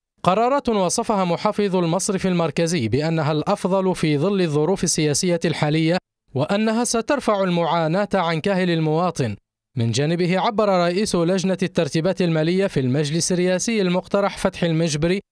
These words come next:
عن إحساس المسؤولين شرق البلاد وغربها بمعاناة المواطنين، وذلك بعد حديثه عن تعويض المواطنين برفع مخصصاتهم المالية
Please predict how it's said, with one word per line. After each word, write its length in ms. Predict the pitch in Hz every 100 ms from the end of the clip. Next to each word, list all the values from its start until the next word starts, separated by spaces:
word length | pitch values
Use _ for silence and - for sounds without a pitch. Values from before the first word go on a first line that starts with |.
| _ _ -
عن 200 | 123 156 175
إحساس 400 | 180 - 247 -
المسؤولين 640 | 196 180 180 170 170 196 175
شرق 280 | 185 175 170
البلاد 380 | 151 160 170
وغربها 680 | 165 160 143 147 165 165 175 - _ _ 156
بمعاناة 600 | 220 185 151 156 156 147
المواطنين، 800 | 151 139 135 123 143 147 107 90 - _ _ _ -
وذلك 440 | 107 135 156 165
بعد 320 | 196 233 240 208
حديثه 640 | 196 170 202 208 190 180
عن 200 | 165 -
تعويض 420 | 151 160 196 170
المواطنين 760 | 175 147 156 180 170 170 202 170
برفع 420 | 151 170 185 175
مخصصاتهم 840 | 160 - 175 165 196 185 170 170
المالية 540 | 160 147 147 160 160